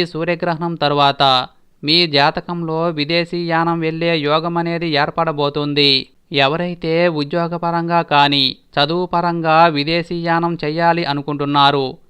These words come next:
అటువంటి వారికి విదేశీ యాత్రలు చేస్తారు. ముఖ్యంగా మీకు రాజకీయ ప్రయోజనాలు కూడా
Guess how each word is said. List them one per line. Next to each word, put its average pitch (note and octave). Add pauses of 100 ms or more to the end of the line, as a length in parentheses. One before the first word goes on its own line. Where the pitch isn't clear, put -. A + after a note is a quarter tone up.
(160)
అటువంటి F3
వారికి D#3+ (160)
విదేశీ E3 (140)
యాత్రలు E3+
చేస్తారు. C#3+ (440)
ముఖ్యంగా F3+
మీకు E3 (140)
రాజకీయ E3 (120)
ప్రయోజనాలు E3+ (100)
కూడా E3+